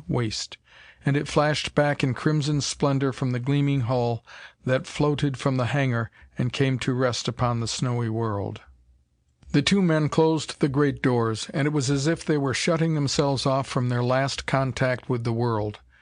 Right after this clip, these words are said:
They stood for long moments, silent, in the utter silence of the frozen north. Chet Bullard turned,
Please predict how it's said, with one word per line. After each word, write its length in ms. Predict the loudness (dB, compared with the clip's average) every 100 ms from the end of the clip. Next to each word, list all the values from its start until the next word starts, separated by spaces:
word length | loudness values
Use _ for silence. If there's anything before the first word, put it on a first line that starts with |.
| _ _ -2
They 120 | 0
stood 320 | 2 2 2
for 140 | 2
long 320 | 2 2 2 2
moments, 560 | 2 2 0 -4 -8 -12 _ _ -6
silent, 600 | 2 4 4 0 -4 -12 _ _ _ -4
in 100 | -2
the 160 | 0
utter 280 | 2 2 0
silence 600 | 2 2 2 2 -2 -2
of 140 | -2
the 100 | -2
frozen 460 | -2 0 0 0 -2
north. 400 | -2 -2 -6 -14 _ _ _ _ _ _ _
Chet 260 | 2 4
Bullard 340 | 4 4 2 2
turned, 420 | 2 4 2 -2